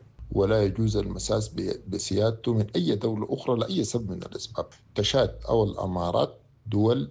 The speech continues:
ذات سيادة، ولا يجوز المساس بسيادتها لأي سبب من الأسباب. إذا كان دولة السودان بترى إنه تم المساس بسيادتها من أي دولة من الدول الأطراف،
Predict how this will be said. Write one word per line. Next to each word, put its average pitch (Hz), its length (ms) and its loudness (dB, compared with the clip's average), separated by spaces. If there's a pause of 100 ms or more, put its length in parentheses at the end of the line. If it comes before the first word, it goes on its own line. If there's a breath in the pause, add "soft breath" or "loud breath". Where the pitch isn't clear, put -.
ذات 90 300 -4
سيادة، 117 600 2
ولا 104 300 2
يجوز 113 480 0 (160)
المساس 104 560 2
بسيادتها 92 680 -2
لأي 110 320 0
سبب 139 340 -2
من 127 140 -2
الأسباب. 175 460 -2 (340)
إذا 170 240 4
كان 113 400 0 (380)
دولة 117 360 4
السودان 98 440 0
بترى 95 320 0 (360)
إنه 113 260 4
تم 117 320 2
المساس 90 580 0
بسيادتها 101 720 -2 (140)
من 110 140 0 (100)
أي 117 200 4
دولة 95 420 0 (340)
من 92 160 -4
الدول 95 300 2
الأطراف، - 600 -2